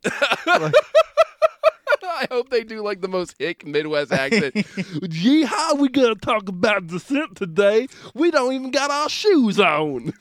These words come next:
Speaker 2: Well, there's a moment in the movie before it kicks off. They get to, before they get to the cabin, one of the girls looks at the other one, I think Sarah, uh, and she's like, "Oh, we could just stay in town and go to a dance." And I was like,
Speaker 1: <laughs>
Speaker 2: "These,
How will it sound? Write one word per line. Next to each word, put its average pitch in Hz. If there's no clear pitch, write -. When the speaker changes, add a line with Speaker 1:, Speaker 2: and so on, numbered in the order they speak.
Speaker 2:
Well, 170
there's 180
a 175
moment 208
in 156
the 147
movie 190
before 143
it 135
kicks 170
off. 202
They 131
get 147
to, 147
before 131
they 151
get 147
to 143
the 117
cabin, 160
one 139
of 131
the 127
girls 123
looks 127
at 127
the 127
other 165
one, 123
I 123
think 127
Sarah, 135
uh, -
and 131
she's 135
like, 123
"Oh, 214
we 233
could 226
just 220
stay 226
in 214
town 240
and 208
go 233
to 220
a 185
dance." 220
And 156
I 165
was 151
like, 131
Speaker 1:
<laughs> -
Speaker 2:
"These, 139